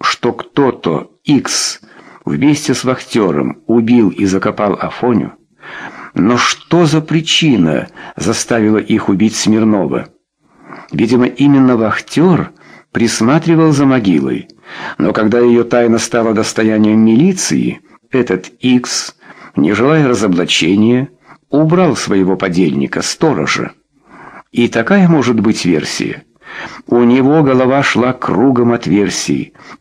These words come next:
а как все было на самом деле, одному Богу известно. Посмотрев на часы, Мошкин отметил, что прошло десять минут, и пора выходить на улицу.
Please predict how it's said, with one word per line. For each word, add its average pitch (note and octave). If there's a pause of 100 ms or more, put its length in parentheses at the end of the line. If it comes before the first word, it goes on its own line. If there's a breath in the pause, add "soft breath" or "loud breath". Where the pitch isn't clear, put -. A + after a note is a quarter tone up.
а G#2+
как F#3+
все -
было C3+
на A#2+
самом A2+
деле, F#2+ (360 loud breath)
одному A2+
Богу A2
известно. D#2 (680 loud breath)
Посмотрев B2
на A#2+
часы, C3 (380 loud breath)
Мошкин B2
отметил, G#2 (300 soft breath)
что -
прошло A#2
десять A#2
минут, G#2+ (460)
и A#2
пора B2
выходить B2
на B2+
улицу. -